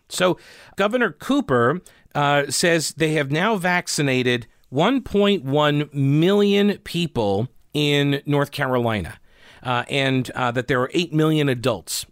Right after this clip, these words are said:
in the state. So one point one million,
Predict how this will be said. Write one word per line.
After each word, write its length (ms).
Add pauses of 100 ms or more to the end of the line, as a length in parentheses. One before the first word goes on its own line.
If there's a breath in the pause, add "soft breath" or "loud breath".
in 160
the 80
state. 340 (160 loud breath)
So 180
one 280
point 340
one 380
million, 500